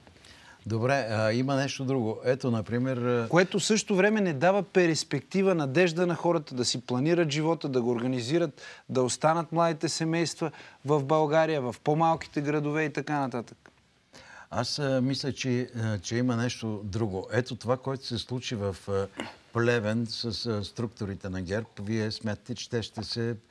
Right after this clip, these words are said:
Speaker 1: а, така присъединят към евентуална нова политическа формация на Цветан Цветанов. Но при вас, а, ще дойдат ли някои така хора, които вече са, а,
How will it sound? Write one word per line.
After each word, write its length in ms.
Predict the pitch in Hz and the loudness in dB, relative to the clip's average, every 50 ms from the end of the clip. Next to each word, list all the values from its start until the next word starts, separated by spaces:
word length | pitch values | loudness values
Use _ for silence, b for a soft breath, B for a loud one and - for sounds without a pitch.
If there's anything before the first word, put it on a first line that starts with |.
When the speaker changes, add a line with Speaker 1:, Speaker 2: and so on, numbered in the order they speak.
| B B B B B B - 117 | B B B B B B -6 -2
Speaker 1:
а, 200 | 117 117 113 110 | 0 0 0 -2
така 240 | - 113 - 131 | -4 -2 -2 -2
присъединят 640 | 110 - 123 113 - - 123 113 107 120 131 123 - | -2 0 -4 -4 -2 -2 -2 -2 0 -2 -2 -2 -2
към 300 | - 131 123 131 143 123 B B B B - | -4 -4 -2 -2 -4 -6 B B B B 0
евентуална 680 | 123 131 127 123 120 117 98 123 117 120 135 156 151 139 | 0 2 2 2 0 -2 0 0 0 2 0 0 -2 0
нова 280 | 127 123 127 131 131 123 | 0 0 2 0 0 -4
политическа 640 | - - 110 110 110 - 123 107 107 92 - - 80 | -4 -4 -4 -4 -4 -4 -6 -8 -8 -8 -8 -10 -8
формация 560 | - - 101 98 110 117 120 - - 139 127 | -6 -6 -4 -2 -2 -2 -4 -4 -4 -2 -2
на 120 | 123 120 | -2 -2
Цветан 400 | 113 - 123 120 - 123 123 123 | -2 -4 -6 -4 -4 -2 -2 -2
Цветанов. 480 | 113 - 123 123 - 113 101 92 92 - B B B B B B B B B 92 | -2 -4 -4 -2 -2 -2 -2 -2 -6 -10 B B B B B B B B B -4
Но 220 | 101 107 110 107 | -2 0 0 0
при 240 | - - 110 107 113 | -2 -4 -4 -4 0
вас, 380 | 104 117 135 143 127 - - 151 | 0 0 0 0 -2 -6 -8 -6
а, 260 | 151 139 135 135 123 - 110 90 - - - - - 160 - - - _ _ _ | -4 -2 -2 -2 -4 -6 -10 -16 -18 -20 -20 -20 -20 -20 -20 -20 -20 _ _ _
ще 280 | - - - - 104 | -16 -12 -6 -6 -6
дойдат 480 | 98 80 104 113 123 143 165 160 - 170 | 0 2 2 4 4 2 0 -4 -6 -8
ли 100 | 165 160 | -6 -4
някои 640 | 151 135 127 135 131 - - 156 147 143 139 131 123 - | -2 -2 -2 -2 -2 -4 -8 -6 -6 -4 -4 -4 -4 -6
така 260 | 123 - - 135 135 127 131 127 - _ _ _ - 123 113 | -8 -4 -2 -2 -2 -2 -4 -8 -10 _ _ _ -10 -10 -10
хора, 420 | - - - - 120 127 131 147 | -10 -8 -2 0 2 2 2 0
които 380 | 123 - - 131 135 127 - 110 | -4 -4 -4 -4 -4 -4 -4 -4
вече 320 | 123 135 131 - - - | -4 -4 -4 -8 -10 -6
са, 160 | - 127 117 B B B B B B B B | -6 -6 -6 B B B B B B B B
а, 240 | - 110 113 113 117 | -6 -4 -4 -4 -4